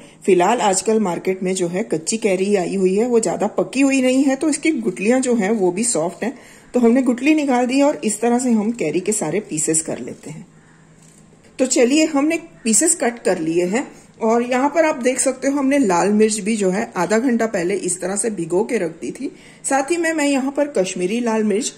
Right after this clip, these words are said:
एक चम्मच यूज़ कर रही हूँ। हमारी रोस्ट की हुई सारे ingredients भी ठंडे हो चुके हैं, तो चलिए इन्हें अब हम पीस लेते हैं। मिक्सर के जार में सबसे पहले मैं जो curry काट के रखी है वो डाल देती हूँ। इसी के साथ हमने जो ये मिर्ची भिगो के रखी थी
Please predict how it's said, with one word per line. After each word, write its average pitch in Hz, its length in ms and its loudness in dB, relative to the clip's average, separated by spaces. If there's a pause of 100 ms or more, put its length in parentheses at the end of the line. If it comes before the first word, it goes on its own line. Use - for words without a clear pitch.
एक 185 180 0
चम्मच 185 340 -4
यूज़ 175 220 0
कर 180 120 0
रही 160 120 -2
हूँ। 208 120 0 (360)
हमारी 277 400 2
रोस्ट 285 360 2
की 320 100 -2
हुई 320 200 2
सारे 208 320 4
ingredients 202 580 -2
भी 233 100 -6
ठंडे 180 360 0
हो 269 120 6
चुके 262 260 -2
हैं, 269 180 -2 (180)
तो 277 100 -6
चलिए 233 360 0
इन्हें 190 300 -4
अब 185 120 -2
हम 262 140 -2
पीस - 300 -4
लेते - 260 -4
हैं। 156 200 -14 (460)
मिक्सर 302 300 -2
के 370 160 -2
जार 233 260 4
में 277 80 0
सबसे - 320 -4
पहले 202 300 0
मैं 202 260 -2
जो 202 140 -6
curry 175 320 -2
काट 160 320 -4
के 233 100 4
रखी 180 300 -2
है 214 220 -6 (200)
वो 175 160 -2
डाल 160 200 -6
देती 208 300 -2
हूँ। 285 120 -2 (800)
इसी 247 200 0
के 269 80 0
साथ 277 300 0
हमने 220 340 2
जो 226 180 6
ये 208 140 4
मिर्ची 185 360 -2
भिगो 226 280 4
के 262 140 -2
रखी 214 260 -2
थी 269 140 -4